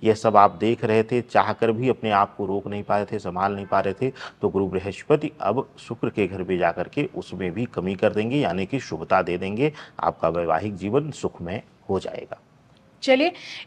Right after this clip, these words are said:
Speaker 2: इसी के साथ आगे बढ़ते हैं और अब बात करते हैं संतान पक्ष के बारे में। जी हाँ, संतान प्राप्ति के अगर आप इच्छुक हैं, तो वहाँ से आपको कौन सी बड़ी खुशखबरी अब की बार मिलने वाली है?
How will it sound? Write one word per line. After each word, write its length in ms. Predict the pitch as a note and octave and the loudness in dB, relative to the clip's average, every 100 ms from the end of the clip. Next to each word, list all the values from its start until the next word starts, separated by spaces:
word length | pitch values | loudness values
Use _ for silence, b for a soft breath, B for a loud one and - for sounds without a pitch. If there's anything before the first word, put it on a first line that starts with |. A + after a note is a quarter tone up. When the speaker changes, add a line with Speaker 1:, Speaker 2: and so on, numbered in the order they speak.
| D4 | 6
Speaker 2:
इसी 180 | D4 | 10
के 80 | F#4+ | 12
साथ 160 | F#4+ G4 | 12 12
आगे 280 | E4 D4+ E4+ | 12 10 8
बढ़ते 260 | D#4 D#4 | 8 8
हैं 60 | F4 | 8
और 60 | |
अब 80 | E4+ | 10
बात 220 | B3 C4+ | 8 4
करते 240 | - C#4 C#4+ | 4 4 4
हैं 200 | D4 D#4 | 4 4
संतान 420 | B3+ A#3+ C4 C4+ | 4 6 4 6
पक्ष 280 | C4 B3 - | 4 2 2
के 120 | B3+ | 2
बारे 220 | A3+ A3+ | 4 4
में। 200 | A#3 B3 | 2 0
जी 160 | A3+ A3+ | -2 -2
हाँ, 340 | F#3+ C4+ D4+ | 0 2 0
संतान 460 | C#4+ A#3+ A3+ B3 C4+ | 0 -4 2 2 4
प्राप्ति 440 | B3 G#3+ - D4 | 6 6 6 0
के 120 | D4 | 4
अगर 180 | C#4 B3+ | 4 6
आप 120 | B3 A#3+ | 4 4
इच्छुक 340 | A3+ - A#3 | -6 -8 -2
हैं, 260 | B3 C#4 A#3+ | -2 0 0
तो 100 | B3 | 2
वहाँ 260 | A3+ C4 | 4 6
से 120 | F4 F4+ | 8 6
आपको 240 | E4 D#4+ | 4 2
कौन 220 | D4+ B3+ | 2 2
सी 100 | A#3+ | 2
बड़ी 180 | A3+ B3 | 0 0
खुशखबरी 480 | B3+ - A#3+ G#3 A#3 | -2 -2 0 2 2
अब 80 | A3 | 0
की 140 | A#3+ | 0
बार 180 | G#3+ A3+ | 2 2
मिलने 260 | A#3 A#3 | 0 -2
वाली 320 | G#3+ F3 F3 | -2 -2 -4
है? 80 | E3+ | -12